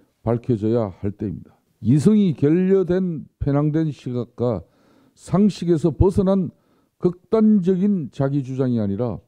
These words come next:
객관 타당하고 보편 합리적인 인식이 필요한 때입니다. 그 누구도 추천하지 않은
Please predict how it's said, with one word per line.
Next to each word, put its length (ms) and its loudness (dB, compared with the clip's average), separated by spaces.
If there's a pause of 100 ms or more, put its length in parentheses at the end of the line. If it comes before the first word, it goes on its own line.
(460)
객관 460 -4
타당하고 760 -2 (480)
보편 440 2
합리적인 760 2 (180)
인식이 600 -2 (120)
필요한 440 2
때입니다. 340 -20 (260)
그 120 0
누구도 720 2
추천하지 600 0
않은 420 -2